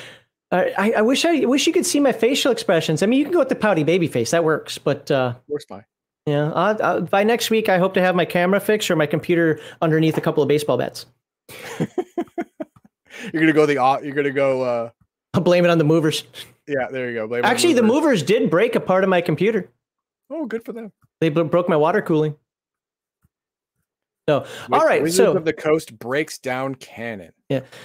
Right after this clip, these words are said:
Speaker 1: So I don't care about the canon debate. I'm just gonna say that most of us are gonna have to agree to disagree, 'cause I do believe that there's D and D canon. However, I believe it's edition canon.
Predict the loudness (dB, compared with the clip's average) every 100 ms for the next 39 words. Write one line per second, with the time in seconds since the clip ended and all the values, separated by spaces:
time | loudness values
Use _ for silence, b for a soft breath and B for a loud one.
0 | B -2 2 2 2 0 2 2 2 0
1 | 0 2 2 2 0 0 -6 _ _ _
2 | _ _ _ _ _ _ _ -2 0 2
3 | 0 2 2 4 4 2 2 0 2 0
4 | 2 2 2 2 2 2 0 0 -2 -4
5 | b -4 0 2 2 2 2 2 2 2
6 | 2 0 0 0 0 0 0 0 0 -2
7 | -4 B B 0 2 2 4 4 2 2
8 | 2 2 2 0 0 -2 -4